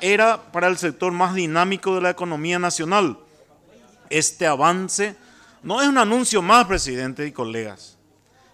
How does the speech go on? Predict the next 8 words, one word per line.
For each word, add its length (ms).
es 340
una 260
transformación 960
profunda 760
y 40
concreta. 760
Las 280
cifras 440